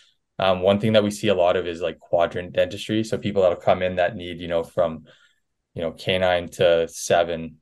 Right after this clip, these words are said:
of restoration. So you're anesthetizing one quadrant, you're able to do multiple services all in one go with one patient, rather than having to do, you know, like, a single D O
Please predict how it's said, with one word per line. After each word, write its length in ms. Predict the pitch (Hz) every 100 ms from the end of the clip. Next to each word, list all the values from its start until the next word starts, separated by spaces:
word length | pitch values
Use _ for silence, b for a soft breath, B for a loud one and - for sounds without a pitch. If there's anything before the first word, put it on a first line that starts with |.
| -
of 320 | 90 82 80
restoration. 680 | - 87 - 87 82 82 87 85
So 180 | - 90
you're 320 | 87 87 90
anesthetizing 640 | 95 98 - - 95 92
one 180 | 92 92
quadrant, 420 | 90 87 90 98
you're 100 | 92
able 180 | 90 90
to 100 | -
do 260 | 92 87 85
multiple 560 | 90 90 90 85 - 92
services 400 | - 92 - 87
all 160 | 87
in 100 | 85
one 200 | 85 85
go 360 | 85 85 95 131 b b
with 160 | - 98
one 180 | 98 87
patient, 380 | 98 87 92 90
rather 260 | 87 90
than 100 | 90
having 340 | 87 87 90 87
to 120 | -
do, 100 | 87
you 180 | 87 87
know, 100 | 87
like, 120 | 82
a 60 | 87
single 280 | - 92 85
D 220 | 92 82
O 320 | 85 82 -